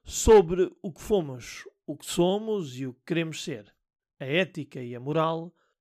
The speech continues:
não são coisas das quais nos possamos apropriar. Temos o dever de nos respeitar a nós próprios, tanto quanto temos o dever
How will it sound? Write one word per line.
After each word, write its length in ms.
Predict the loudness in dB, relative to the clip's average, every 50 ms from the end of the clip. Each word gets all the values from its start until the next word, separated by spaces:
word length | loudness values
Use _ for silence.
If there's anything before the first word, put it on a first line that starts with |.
| _
não 240 | -14 -10 -8 -8 -8
são 300 | -8 -8 -8 -8 -8 -8
coisas 500 | -4 -2 0 0 0 0 -2 -4 -6 -4
das 180 | -4 -6 -6 -6
quais 380 | -4 -4 -2 -2 -2 -2 -4
nos 240 | -6 -10 -10 -12 -12
possamos 580 | -14 -16 -16 -12 -10 -8 -8 -10 -10 -12 -14 -14
apropriar. 720 | -12 -10 -10 -8 -8 -6 -6 -6 -6 -6 -8 -12 -16 _ _ _ _ _ _ _ _ _ _ _
Temos 340 | -2 0 0 0 -2 -4 -6
o 80 | -8 -6
dever 420 | -6 -4 2 4 4 4 4 0
de 140 | -4 -6 -8
nos 260 | -6 -6 -4 -6 -6
respeitar 640 | -8 -10 -14 -12 -10 -8 -8 -6 -4 -4 -2 -2 -4
a 100 | -4 -6
nós 200 | -10 -12 -14 -14
próprios, 800 | -8 -2 0 2 0 0 -2 -4 -2 -2 -2 -2 -6 -10 -16 -20 _ _ _
tanto 480 | -2 -2 -2 -2 -6 -10 -12 -12 -12 -12
quanto 400 | -10 -10 -10 -10 -10 -12 -16 -16 _
temos 400 | -8 -8 -8 -6 -8 -12 -12 -14
o 40 | -14
dever 480 | -14 -12 -8 -6 -6 -4 -6 -6 -10